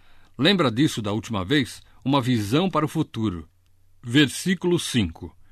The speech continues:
"Irei ter convosco por ocasião da minha passagem pela Macedônia, porque devo percorrer a Macedônia." Agora, isso é apenas um pequeno vislumbre de Paulo,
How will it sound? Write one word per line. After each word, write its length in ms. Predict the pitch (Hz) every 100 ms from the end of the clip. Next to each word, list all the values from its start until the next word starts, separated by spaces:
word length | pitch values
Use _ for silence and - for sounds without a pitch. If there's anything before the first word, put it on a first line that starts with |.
| - - _
"Irei 380 | - 170 156 180
ter 240 | - 160 143
convosco 720 | 139 107 90 117 143 - 131
por 200 | - 131
ocasião 560 | 127 131 110 107 110 123
da 120 | 107
minha 260 | 123 170
passagem 720 | - 104 - - 110 117 131 120
pela 260 | 135 127
Macedônia, 800 | 123 120 156 107 104 104 85 78 _ _ _ _ -
porque 280 | 214 -
devo 300 | 135 143 139
percorrer 600 | 123 139 - 113 87 135
a 60 | 104
Macedônia." 720 | 90 - 107 90 87 80 80 - - _ _
Agora, 320 | 160 165 160 160
isso 260 | 175 -
é 40 | 160
apenas 400 | - 160 170 135
um 80 |
pequeno 540 | 151 143 - 147 165 151
vislumbre 800 | 139 156 104 107 151 170 120 98
de 100 | 92
Paulo, 480 | - 101 85 80